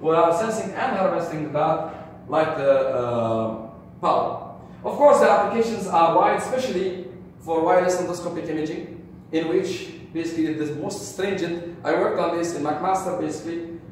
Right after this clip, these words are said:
and it's the most stringent application for this kind of, uh, technologies. Why? Because you need really to consume as ma-, as less as we can in power, and we need the highest resolution. So all the odds, they come here to make this pill,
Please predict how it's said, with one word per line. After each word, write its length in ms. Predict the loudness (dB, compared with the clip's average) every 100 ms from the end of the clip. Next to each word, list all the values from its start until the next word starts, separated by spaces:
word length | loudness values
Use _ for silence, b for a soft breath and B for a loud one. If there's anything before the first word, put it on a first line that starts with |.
| -2
and 260 | -2 0
it's 100 | -4
the 120 | -6 -2
most 360 | -2 -2 -6
stringent 360 | -6 -6 -6 -4
application 720 | -6 -4 -6 -4 -6 -8 -14 -18
for 180 | -12 -8 -6
this 100 | -4
kind 200 | -4 -4
of, 340 | -8 -14 -8
uh, 540 | -2 2 2 2 0 -2
technologies. 500 | -2 0 0 -4 0
Why? 540 | 4 6 4 -2 -8 -12
Because 680 | 0 6 6 6 0 -6 -8
you 200 | -6 -4
need 560 | -4 -6 -6 -8 -10 -14 -18 -10
really 460 | -2 0 0 -4 -6
to 220 | -4 -4 0
consume 380 | -2 0 0 0
as 280 | -4 -6
ma-, 340 | -4 0 0 0
as 160 | -2 -2
less 400 | -2 -2 -6 -8
as 160 | -8 -8
we 60 |
can 480 | -2 2 2 2 -4 -8 -10
in 100 | 0
power, 420 | 2 4 4 2
and 220 | 0 0
we 60 | 0
need 240 | -2 -2
the 100 | -4
highest 360 | 0 2 2 0
resolution. 840 | -4 -2 -2 -2 -2 -6 -10 -14 -16 -20 -16
So 260 | -4 -2
all 240 | 6 8 8
the 80 | 6
odds, 360 | 4 2 2
they 140 | 0 0
come 240 | -2 0
here 180 | 0 0
to 140 | -2
make 200 | -4 -4
this 200 | -4 -8
pill, 240 | -2 0